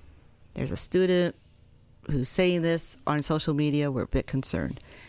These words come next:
They were able to address the issue and, and turn things around before it could even make it to a point where we would be, uh, on lockdown. Uh, so, uh, again,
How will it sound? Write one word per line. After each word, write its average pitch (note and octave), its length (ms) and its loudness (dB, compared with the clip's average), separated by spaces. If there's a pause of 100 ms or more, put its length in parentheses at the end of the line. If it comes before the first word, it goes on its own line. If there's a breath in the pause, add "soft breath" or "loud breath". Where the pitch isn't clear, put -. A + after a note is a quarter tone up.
(160 loud breath)
They C#3+ 100 0
were C3+ 80 0
able C#3+ 220 0
to D3 120 0
address D#3 300 -2
the - 140 -2
issue D3 440 -2 (680 loud breath)
and, C#3+ 220 2
and D3 160 0
turn E3 220 0
things D#3 220 0
around D3 420 2 (360)
before D#3 300 0
it C3+ 40 -2
could - 160 -4
even E3 420 0 (100)
make D#3+ 380 0
it - 160 -4
to C#3 400 0 (600 loud breath)
a - 200 2
point - 340 0
where C3+ 360 0 (600)
we E3 260 2
would D3+ 200 2
be, C#3+ 400 2
uh, - 200 -2
on C3 180 0
lockdown. - 540 -2 (160)
Uh, - 220 -6
so, D3 200 -2 (680)
uh, - 20 -4 (220)
again, D3 440 0